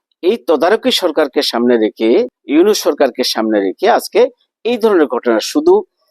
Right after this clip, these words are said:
সেটা বাংলাদেশের আভ্যন্তরীণ বিষয় নয়, এখন বিশেষ করে এটা একটা রাষ্ট্রীয় পর্যায়ে আমাদের ভাতৃ-, আমাদের পার্শ্ববর্তী রাষ্ট্র, আমরা প্রথমে বলেছি,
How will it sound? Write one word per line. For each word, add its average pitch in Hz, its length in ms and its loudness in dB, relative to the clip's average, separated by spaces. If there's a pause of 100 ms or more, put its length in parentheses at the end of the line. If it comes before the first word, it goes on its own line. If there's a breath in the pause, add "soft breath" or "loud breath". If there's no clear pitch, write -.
(100)
সেটা 165 300 0
বাংলাদেশের 165 680 0
আভ্যন্তরীণ 180 640 0
বিষয় 170 300 0
নয়, 76 180 -8 (680)
এখন 180 400 0
বিশেষ 302 360 0
করে 226 220 2 (460)
এটা 175 420 2 (400)
একটা 165 220 2
রাষ্ট্রীয় 175 500 0
পর্যায়ে 135 540 0 (880)
আমাদের 196 340 0
ভাতৃ-, 165 580 -4
আমাদের 185 320 2 (200)
পার্শ্ববর্তী 208 420 0
রাষ্ট্র, 139 240 0
আমরা 160 160 0
প্রথমে 202 300 2
বলেছি, 123 340 2